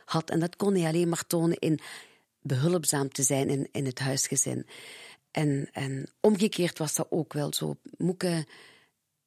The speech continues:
respecteerde. Ze bleef thuis wel achter met, met zes kinderen een hele midweek. Van zondag eigenlijk tot vrijdag.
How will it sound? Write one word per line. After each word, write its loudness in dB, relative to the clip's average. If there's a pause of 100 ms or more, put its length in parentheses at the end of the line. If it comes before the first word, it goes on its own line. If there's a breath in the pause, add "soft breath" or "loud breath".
(260)
respecteerde. -2 (460)
Ze 0
bleef 2
thuis -2
wel -2
achter -4
met, -2
met -2
zes 2
kinderen 2
een 2
hele 4
midweek. 0 (640 loud breath)
Van 0
zondag 2
eigenlijk -4
tot -4
vrijdag. -4